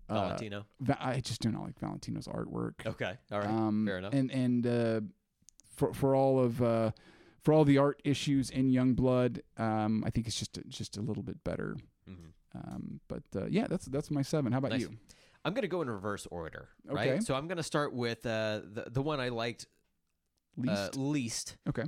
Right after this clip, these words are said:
Speaker 1: So my number seven would be, uh, Youngblood, number one.
Speaker 2: Okay.
Speaker 1: Um,
Speaker 2: Makes sense.
Speaker 1: it's just not a good, <laughs> fulfilling comic
Speaker 2: Yeah.
Speaker 1: because it's a flip book, but it's not oversized. So you have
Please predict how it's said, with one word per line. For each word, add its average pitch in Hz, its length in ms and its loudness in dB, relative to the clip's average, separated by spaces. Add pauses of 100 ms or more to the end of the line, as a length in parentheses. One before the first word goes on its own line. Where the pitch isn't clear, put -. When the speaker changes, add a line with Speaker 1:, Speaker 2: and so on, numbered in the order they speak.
Speaker 1:
So 107 520 -2 (100)
my 127 100 -4
number 110 180 -4
seven 107 480 -4
would 104 180 -2
be, 101 440 -2 (340)
uh, 80 440 -6 (120)
Youngblood, 90 480 -6 (420)
number 92 220 -6
one. 90 380 -6 (220)
Speaker 2:
Okay. 120 280 -6
Speaker 1:
Um, 98 320 0
Speaker 2:
Makes 104 140 -2
sense. 117 280 -2 (100)
Speaker 1:
it's 143 120 -2
just 196 200 -4
not 180 280 -2
a 135 120 -2
good, 156 480 -2 (220)
<laughs> - 220 -20
fulfilling 127 640 -2
comic 98 440 -4
Speaker 2:
Yeah. 107 180 -6
Speaker 1:
because 101 480 -2 (340)
it's 113 500 -4 (200)
a 117 80 0
flip 151 400 -2
book, 98 360 -2 (160)
but 127 140 0
it's 120 120 -8
not 127 180 -4
oversized. 92 800 -6 (200)
So - 140 -4
you 113 280 -2
have 113 440 -4